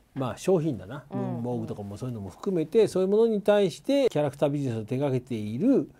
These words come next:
Speaker 1: まあ、会社が扱っている、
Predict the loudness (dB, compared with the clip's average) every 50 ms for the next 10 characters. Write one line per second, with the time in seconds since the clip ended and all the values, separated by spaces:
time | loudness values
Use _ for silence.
0 | _ _ _ _ _ _ -4 -4 -2 -2 -2 -2 -2 -2 -4 -6 -6 -4 -2 -2
1 | -2 -2 -2 -4 -8 -8 -8 -6 -6 -6 -6 -8 _ _ _ -10 -8 -6 -6 -6
2 | -4 -2 0 2 2 2 0 -4